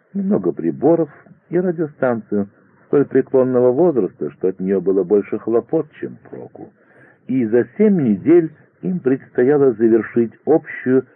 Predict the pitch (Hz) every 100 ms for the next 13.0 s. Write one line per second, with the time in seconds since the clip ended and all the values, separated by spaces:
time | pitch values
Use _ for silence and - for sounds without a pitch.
0 | _ - 110 135 117 104 110 - - 85
1 | 80 - - 78 - _ - 123 120 120
2 | 117 95 107 92 98 85 73 64 - -
3 | - - _ _ _ _ _ _ _ _
4 | _ - 185 - - _ 101 110 117 101
5 | 101 76 78 78 - 76 71 76 71 71
6 | 69 67 76 _ - - 90 92 92 82
7 | 76 - 101 143 185 - - 73 - 73
8 | 69 _ 92 90 90 - 85 131 131 123
9 | 113 104 113 113 107 - 101 - 104 98
10 | 76 73 71 69 - - - - 113 104
11 | 85 98 92 98 90 - 90 71 80 98
12 | 80 73 82 76 76 69 101 151 151 147